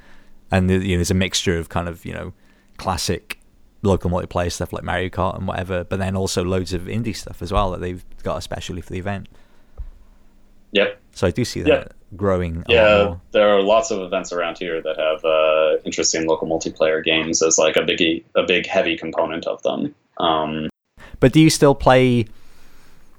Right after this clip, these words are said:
Speaker 1: I mean, do you still play games for fun? Like, are you still excited,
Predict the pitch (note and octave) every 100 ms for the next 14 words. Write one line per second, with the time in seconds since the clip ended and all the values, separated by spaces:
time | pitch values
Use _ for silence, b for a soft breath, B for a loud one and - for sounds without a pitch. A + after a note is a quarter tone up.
0 | - - - A#2+ B2 G#2+ E3+ D#3+ - F#2+
1 | F#2+ F#2+ F#2 F2+ E2+ - E2+ - A2+ F#2
2 | F2+ F#2+ F#2 F#2+ F#2+ - - F2+ F#2 -
3 | - - - - - - - G#2+ G#2 -
4 | F#2+ F2+